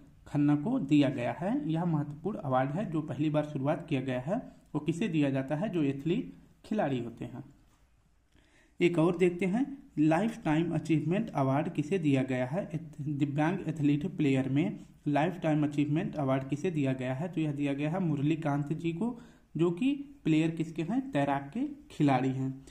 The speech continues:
इन्होंने जो है उन्नीस सौ बहत्तर में पैरा ओलंपिक में भारत को पहला गोल्ड मेडल जिताया था। तो भारत को पैरा ओलंपिक में पहला गोल्ड मेडल किसने जिताया था? मुरलीकांत ने उन्नीस सौ बहत्तर में,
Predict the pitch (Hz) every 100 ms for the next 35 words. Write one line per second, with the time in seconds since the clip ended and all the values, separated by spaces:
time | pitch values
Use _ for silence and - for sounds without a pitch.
0 | - _ 165 185 202 196 196 254 311 165
1 | 156 156 151 139 139 143 - 170 160 277
2 | 302 - - - _ _ _ 160 170 208
3 | - 170 156 151 175 185 185 185 127 151
4 | 160 - 247 269 156 147 151 147 143 143
5 | 143 143 208 151 147 135 139 135 - 127
6 | - _ - 135 139 147 175 - 202 226
7 | 226 - - - - _ _ _ _ _
8 | _ _ 143 147 180 165 143 143 135 139
9 | 165 - 147 160 175 147 139 139 135 135
10 | 135 139 160 170 143 127 123 - 175 214
11 | 160 151 147 196 262 - - - 139 143
12 | 143 175 254 - 151 143 143 240 277 -
13 | 139 135 - 139 120 131